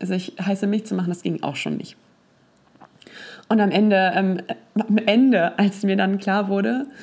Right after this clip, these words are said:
ähm, dass das Quatsch ist und ich so die Perspektive wieder aufmachen konnte, ist mir aufgefallen, dass das jetzt mein dritter oder vierter Milchaufschäumer war und die jedes Mal nach genau einem Jahr kaputt gegangen sind.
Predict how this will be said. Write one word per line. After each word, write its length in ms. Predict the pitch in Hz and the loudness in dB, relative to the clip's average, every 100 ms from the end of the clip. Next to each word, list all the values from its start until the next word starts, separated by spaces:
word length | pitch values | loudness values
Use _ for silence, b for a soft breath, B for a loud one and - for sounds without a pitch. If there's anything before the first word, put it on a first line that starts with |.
| B B _ | B B _
ähm, 220 | 196 202 196 | 0 2 2
dass 160 | 196 | 0
das 180 | 196 190 | -4 -6
Quatsch 300 | - 196 - | -2 -2 -2
ist 200 | - 311 | -4 -2
und 120 | 208 | -4
ich 120 | 196 | -4
so 80 | 202 | -2
die 100 | 190 | -2
Perspektive 680 | 185 180 180 170 226 262 226 | -2 -4 -4 -4 -2 -2 0
wieder 220 | 190 - | -2 -2
aufmachen 420 | 180 175 175 170 | -2 -4 -6 -6
konnte, 300 | - 175 190 | -6 -6 -4
ist 160 | - 185 | -6 -4
mir 180 | 180 208 | -4 -4
aufgefallen, 560 | 226 - - 160 180 | -4 -6 -6 -4 -4
dass 140 | 190 190 | -4 -4
das 180 | 196 | -6
jetzt 220 | 214 214 180 | -6 -6 -6
mein 200 | 175 175 - - - | -6 -6 -12 -16 -6
dritter 460 | 196 285 311 294 | -2 -2 -2 -2
oder 160 | 196 190 | 0 -4
vierter 420 | - 262 254 226 | -4 -6 -2 -2
Milchaufschäumer 720 | 202 196 185 - - 160 156 | 0 0 -4 -10 -8 -6 -6
war 220 | 175 233 247 B B B - | -4 -6 -8 B B B -4
und 180 | 196 | -2
die 100 | 196 | 0
jedes 420 | 180 208 320 370 214 | 0 2 0 0 0
Mal 320 | 185 240 254 | 2 2 2
nach 220 | 185 - | 0 -2
genau 380 | 165 175 269 269 | -2 0 2 2
einem 280 | 196 247 240 | 2 4 4
Jahr 200 | 196 208 | 2 0
kaputt 360 | 214 - 214 - | -4 -4 -6 -4
gegangen 360 | 170 139 135 | -4 -4 -4
sind. 340 | 135 139 - | -6 -6 -8